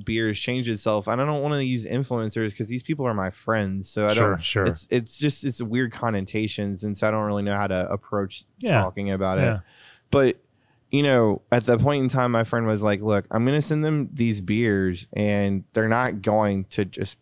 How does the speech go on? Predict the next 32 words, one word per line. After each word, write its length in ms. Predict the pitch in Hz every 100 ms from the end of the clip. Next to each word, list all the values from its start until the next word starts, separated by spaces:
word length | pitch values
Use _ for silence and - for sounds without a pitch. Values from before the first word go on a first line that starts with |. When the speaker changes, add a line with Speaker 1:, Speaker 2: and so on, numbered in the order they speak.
| _
Speaker 1:
promote 440 | - 113 101 98
your 140 | 90 160
stuff. 440 | - 113 98 87 -
If 80 | 107
they 200 | 127 139
legitimately 640 | 135 147 123 139 151 143
like 260 | 127 107 104
it, 240 | 104 -
they'll 120 | 110
probably 360 | 104 110 98 95
post 200 | 98 95
something. 400 | - 92 98 98
But 240 | 95 98 - - -
if 160 | - 107
they 160 | 123 120
don't 300 | 104 113 113
like 260 | 113 107
it, 160 | 113 104 - -
like, 180 | 101 98 _
that's 260 | - 104 -
just 180 | 101 -
what 140 | -
it 100 | 90
is." 300 | 113 147 - _ -
Speaker 2:
Right. 220 | 95 85 76 -
Speaker 1:
And 120 | 117
then 460 | 120 113 107 104 -
they'd 300 | 110 113 107
all 360 | 92 107 104 98
started 440 | - - 101 98 92
being 180 | 95 98
like, 160 | 95